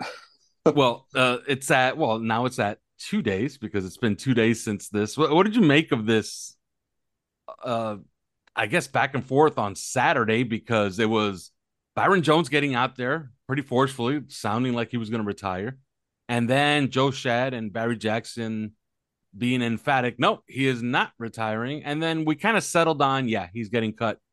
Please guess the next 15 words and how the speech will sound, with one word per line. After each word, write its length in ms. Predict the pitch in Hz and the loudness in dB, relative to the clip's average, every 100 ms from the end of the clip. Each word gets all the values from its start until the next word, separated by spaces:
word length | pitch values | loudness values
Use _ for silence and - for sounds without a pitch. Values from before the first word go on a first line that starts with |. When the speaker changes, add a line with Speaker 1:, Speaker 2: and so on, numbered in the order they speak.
| _ _ _ - | _ _ _ -4
Speaker 2:
with 120 | 107 | -2
a 60 | 98 | 0
June 260 | 104 110 | -2 -2
first 520 | 107 104 98 - - _ _ | -2 -4 -4 -6 -16 _ _
designation. 640 | 107 95 92 95 92 - 104 | -4 -4 -6 -6 -8 -4 -4
What 80 | |
did 80 | 123 | -2
you 80 | 110 | 0
make 180 | 110 107 | 0 0
of 100 | 92 | -4
this, 340 | 90 - - | -8 -10 -16
this 160 | 98 92 | -12 -10
whole 220 | - 101 | -4 -4
thing, 320 | - 95 85 - _ _ _ _ _ _ - | -4 -6 -6 -12 _ _ _ _ _ _ -10
Simon? 360 | - 90 87 | -4 -4 -6